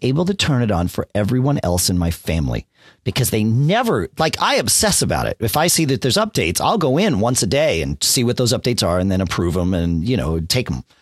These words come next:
But, uh, my family never does. They don't care. That red, that little growing red number, uh, badge doesn't affect them like it does me.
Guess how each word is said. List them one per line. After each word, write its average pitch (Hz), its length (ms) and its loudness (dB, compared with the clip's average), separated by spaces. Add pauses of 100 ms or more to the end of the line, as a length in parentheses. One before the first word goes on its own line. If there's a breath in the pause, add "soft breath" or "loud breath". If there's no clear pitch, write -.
(260 soft breath)
But, 101 240 0
uh, 92 160 2
my 135 140 0
family 226 300 2
never 160 380 0
does. 98 360 0
They 127 140 0
don't 143 200 0
care. 135 420 0
That 123 200 0
red, 131 300 0
that 123 180 0
little 139 260 0
growing 127 800 2
red 117 400 2
number, 113 600 2 (300 loud breath)
uh, 76 380 2
badge 87 640 0 (100)
doesn't 107 380 -2
affect - 380 -4
them 87 160 0
like 76 180 -2
it 90 100 -4
does 80 240 -2
me. 78 300 -2